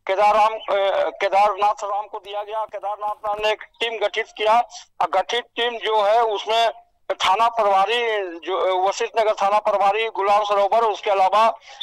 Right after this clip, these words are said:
instructor प्रमोद पांडे और उसके अलावा, अ, सशस्त्र बल के जवान थे और उन्होंने वाहन चेकिंग लगाया। वाहन चेकिंग लगाने के बाद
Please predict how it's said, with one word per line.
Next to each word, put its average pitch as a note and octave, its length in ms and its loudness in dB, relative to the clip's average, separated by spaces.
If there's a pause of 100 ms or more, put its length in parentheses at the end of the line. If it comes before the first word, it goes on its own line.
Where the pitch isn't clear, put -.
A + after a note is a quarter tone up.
(120)
instructor G#3 580 0 (580)
प्रमोद G3 380 0
पांडे G3+ 360 2
और G#3 400 4
उसके G3 220 -4
अलावा, G#3 640 4
अ, F#3+ 260 4
सशस्त्र G#3+ 380 -2
बल G#3 140 2
के G#3 140 -4
जवान G3 380 2
थे A3 220 0
और G3+ 240 4
उन्होंने G#3 380 0
वाहन G3+ 380 2
चेकिंग A3 420 -4
लगाया। G3 280 4
वाहन G3 340 2
चेकिंग A3+ 320 -4
लगाने F#3+ 380 2
के G#3+ 100 0
बाद G3+ 200 2